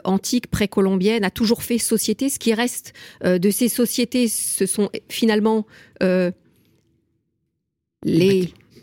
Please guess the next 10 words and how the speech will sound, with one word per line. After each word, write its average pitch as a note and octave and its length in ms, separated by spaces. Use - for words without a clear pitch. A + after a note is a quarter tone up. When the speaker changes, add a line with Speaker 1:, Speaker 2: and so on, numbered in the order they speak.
Speaker 1:
bâtiments. G3 500
Donc, E3 120
c'est G3+ 120
le F#3 120
geste C#4 500
architectural, G#3+ 840
et G3+ 80
c'est A3 160
le G3 140
geste B3+ 400